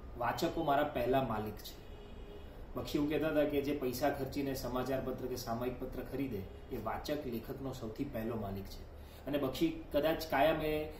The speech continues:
માલિકને જ વફાદાર રહ્યા, એમના વાચકોને વફાદાર રહ્યા અને બે ધડક, બે ઝીઝક દરેક સબ્જેક્ટ પર બહુ જ ધારદાર લખ્યું એમણે. એવા જ એમના એક ધારદાર, અ, લખાણ પર એમની એક નાની વાર્તા કુત્તી પર, એ કુત્તી વાર્તાને લીધે એમના પર અશ્લીલતાના આરોપો નીચે કેસ થઈ ગયેલો,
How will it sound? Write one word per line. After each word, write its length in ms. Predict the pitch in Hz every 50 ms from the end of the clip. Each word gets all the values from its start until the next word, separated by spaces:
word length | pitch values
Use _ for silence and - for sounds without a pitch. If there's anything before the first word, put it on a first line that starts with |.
| - - - 127
માલિકને 520 | 127 127 127 135 147 175 170 170 170 170
જ 80 | 143 131
વફાદાર 460 | 131 131 - 131 120 117 117 110 110
રહ્યા, 280 | 107 104 104 110 110
એમના 180 | 110 113 120 117
વાચકોને 480 | 110 110 107 - - 143 139 143 131 123
વફાદાર 480 | 117 117 - 120 117 113 113 110 107
રહ્યા 280 | 104 107 107 - 123 - - - - - -
અને 140 | 143 143
બે 260 | 139 131 131 139 151 -
ધડક, 400 | - 120 127 143 147 147 - 127
બે 260 | 127 127 143 143 131
ઝીઝક 380 | 127 127 117 135 139 135 - 117 113
દરેક 280 | 117 120 143 156 - -
સબ્જેક્ટ 500 | - - 113 - - 139 139 - - -
પર 120 | 135 127
બહુ 200 | 127 123 123 139
જ 80 | - -
ધારદાર 440 | - 104 107 104 117 117 113 113 107
લખ્યું 320 | - - - - 101 92
એમણે. 100 | 92 92 - - - - - - - - - - - - - - - - - - - - 127
એવા 160 | 120 139 147
જ 100 | 147 139
એમના 240 | 135 131 135 135 135
એક 160 | 127 - 117
ધારદાર, 460 | 123 123 123 127 131 135 135 131 131
અ, 520 | 131 - - - 143 123 120 117 113 110
લખાણ 360 | 113 117 117 - 131 127 131 131
પર 300 | 127 123 117 113 113 - 123
એમની 200 | 120 123 127 123
એક 120 | 117 113
નાની 240 | 117 117 117 120 120
વાર્તા 340 | 110 110 117 117 113 - 113
કુત્તી 440 | - - - - - - - - -
પર, 200 | - - - - - - - - - - - - - - - - - - - -
એ 200 | 120 120 117 117
કુત્તી 300 | - 135 127 - - 143
વાર્તાને 420 | 127 123 120 - 135 139 139 139
લીધે 200 | 131 135 131 139
એમના 240 | 135 127 127 131 127
પર 340 | - 131 127 131 131 120 120
અશ્લીલતાના 640 | 117 113 - - - 139 139 135 131 139 131 131 127
આરોપો 300 | 120 127 127 123 127 127
નીચે 260 | 123 117 123 131 120
કેસ 400 | 117 - - 123 120 117 - - -
થઈ 80 | 110
ગયેલો, 300 | 101 98 95 92 92 95